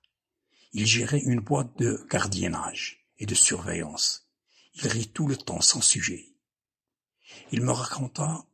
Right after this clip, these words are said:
qu'il inspectait la nuit discrètement ses agents de sécurité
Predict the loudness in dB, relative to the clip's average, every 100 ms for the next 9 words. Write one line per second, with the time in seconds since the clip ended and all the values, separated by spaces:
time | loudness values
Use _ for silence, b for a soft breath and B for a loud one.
0 | _ _ -4 -2 -4 -2 2 4 4 0
1 | -4 -2 0 2 0 0 4 4 4 0
2 | -4 -4 0 4 4 4 -2 0 -2 -4
3 | -12 _ -10 2 4 4 0 -4 -6 -2
4 | -2 -2 -8